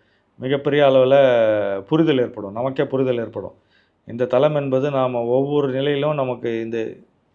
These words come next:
இயற்கைக்கு இத நம் மனித, நம்மளுடைய குழந்தைகளுக்கும் நம்ம குடும்பத்துக்கும் தேவையான விஷயத்தை வந்து செய்து கொண்டே இருக்கிறோம். அதனால, அ, கேள்விகள் இல்லைன்னா நிறைவு செய்து கொள்ளலாம். தொடர்ச்சியாக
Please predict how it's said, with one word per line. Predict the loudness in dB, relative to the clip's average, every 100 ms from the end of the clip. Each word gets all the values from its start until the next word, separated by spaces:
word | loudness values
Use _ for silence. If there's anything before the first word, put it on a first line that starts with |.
| _ _ _ -6
இயற்கைக்கு | -4 -4 -8 -6 -4 -2 -2
இத | -2 -2 -4
நம் | -6
மனித, | -6 -6 -6 -4 -4 -6
நம்மளுடைய | -8 -4 -2 -2 -2
குழந்தைகளுக்கும் | 0 0 0 -2 -2 -4
நம்ம | -6
குடும்பத்துக்கும் | -4 -6 -4 -6 -4
தேவையான | -2 -2 -2
விஷயத்தை | -6 -8 -6 -4
வந்து | -4 -4 -6 -6 _ _ _ _
செய்து | -6 -4 -2
கொண்டே | 0 0
இருக்கிறோம். | 0 -6 -8 -10 _ _ _ _
அதனால, | -6 0 0 0 -2
அ, | -2 -2 -2 -4 -6 -6 -10 -10
கேள்விகள் | -2 -2 0 0 0
இல்லைன்னா | -2 -2 0 0 -2 -4
நிறைவு | -4 -2 -2
செய்து | -4 -8
கொள்ளலாம். | -4 -4 -4 -6 -10 _ _ _ _ _ _ -8
தொடர்ச்சியாக | -4 -4 0 2 4